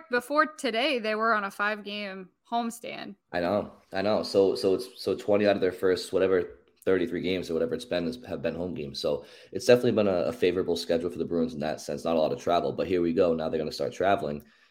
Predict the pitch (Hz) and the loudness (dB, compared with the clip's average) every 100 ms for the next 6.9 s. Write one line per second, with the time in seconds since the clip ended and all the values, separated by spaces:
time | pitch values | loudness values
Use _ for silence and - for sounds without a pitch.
0 | _ - 90 90 82 78 - _ _ _ | _ -4 0 2 0 -2 -8 _ _ _
1 | _ _ _ 95 90 82 82 80 76 71 | _ _ _ -2 0 2 2 2 0 -4
2 | 73 - _ _ _ _ - 101 - 98 | -10 -18 _ _ _ _ 0 2 4 4
3 | 101 - 90 - 95 90 87 90 87 85 | 4 2 -4 0 -2 0 2 2 2 0
4 | 80 78 82 85 78 - 82 - 76 64 | -4 -4 -4 -2 -2 2 2 2 0 -2
5 | - 87 82 - 71 76 80 92 85 87 | -4 -4 -4 -2 0 0 -2 -4 -4 -2
6 | 85 82 80 82 82 90 80 76 | 0 0 0 0 -2 0 0 -2